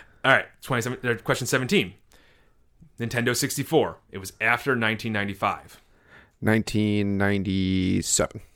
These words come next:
Speaker 1: Nope, nineteen ninety-six.
Speaker 2: God, what
Speaker 1: You're
Speaker 2: is it?
Speaker 1: so close, you're so
Speaker 2: <laughs> One
Speaker 1: close.
Speaker 2: year over.
Speaker 1: You're so close. All right,
Speaker 2: You're really
Speaker 1: question
Speaker 2: close.
Speaker 1: eighteen. The Wii after twenty ten.
Speaker 2: Mm-hmm. Uh, I'm gonna go two thousand eleven.
Speaker 1: Twenty twelve.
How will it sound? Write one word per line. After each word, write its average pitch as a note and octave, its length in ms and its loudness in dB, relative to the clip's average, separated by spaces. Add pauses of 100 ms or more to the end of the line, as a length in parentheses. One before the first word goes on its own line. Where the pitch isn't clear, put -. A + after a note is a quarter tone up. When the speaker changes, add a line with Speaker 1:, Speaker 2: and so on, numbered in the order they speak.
(340)
Speaker 1:
Nope, G2+ 200 -6
nineteen G#2+ 340 -4
ninety-six. A2 600 0
Speaker 2:
God, C4+ 260 12
what C#4 200 12
Speaker 1:
You're F4+ 100 12
Speaker 2:
is C#4 100 12
it? - 100 12
Speaker 1:
so C4+ 140 12
close, C#4 420 12
you're C#4+ 100 12
so G3+ 140 10
Speaker 2:
<laughs> B3+ 100 12
One B3 100 12
Speaker 1:
close. G#3+ 160 12
Speaker 2:
year A#3+ 220 12
over. G3+ 400 12
Speaker 1:
You're C4+ 160 10
so D4+ 320 10
close. D4+ 560 6 (320)
All E3 140 12
right, C3 240 10
Speaker 2:
You're G2 100 4
really F#3 120 4
Speaker 1:
question F#3 280 8
Speaker 2:
close. D#3+ 140 10
Speaker 1:
eighteen. C3 400 0 (1040)
The A#2+ 180 0
Wii B2+ 360 6 (400)
after B2 500 2 (240)
twenty F#2+ 280 -2
ten. F#2 280 -4 (200)
Speaker 2:
Mm-hmm. F#2+ 260 0 (920)
Uh, A2+ 300 12
I'm A#2 80 8
gonna C#3 120 4
go B2+ 140 12
two G#2+ 200 2
thousand G#2 420 8
eleven. E2+ 580 2 (340)
Speaker 1:
Twenty G2+ 240 -8
twelve. F#2 460 -12